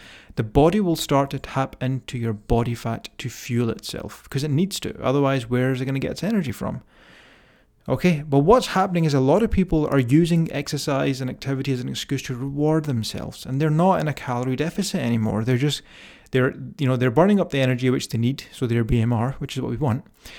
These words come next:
They're then exercising, which brings it into a negative state, and is good. They wanna keep it there,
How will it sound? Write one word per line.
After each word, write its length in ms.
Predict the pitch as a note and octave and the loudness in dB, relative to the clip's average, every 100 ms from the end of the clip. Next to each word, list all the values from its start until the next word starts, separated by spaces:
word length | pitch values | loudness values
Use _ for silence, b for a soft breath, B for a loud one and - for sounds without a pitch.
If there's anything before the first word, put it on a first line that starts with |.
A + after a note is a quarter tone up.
| B - | B 6
They're 100 | D3 | 6
then 160 | F3+ | 8
exercising, 600 | F#3+ G#3 D3+ B2 A#2 C#3 | 4 0 -2 0 0 0
which 180 | D#3+ C3 | -2 -2
brings 240 | B2+ B2 C3 | 0 0 -2
it 60 | |
into 140 | B2+ B2 | -4 -2
a 20 | |
negative 360 | A#2 B2+ C3+ | -2 -2 -4
state, 380 | B2 - C#3+ C#3 - | -6 0 0 0 -4
and 100 | B2+ | -4
is 140 | A2 | -2
good. 260 | - D3+ C#3+ | 0 0 0
They 80 | C3+ | -2
wanna 160 | B2+ | -2
keep 320 | A#2+ G3 G#3 | -2 -4 -2
it 80 | - | -4
there, 260 | F#2+ A2+ | -4 -4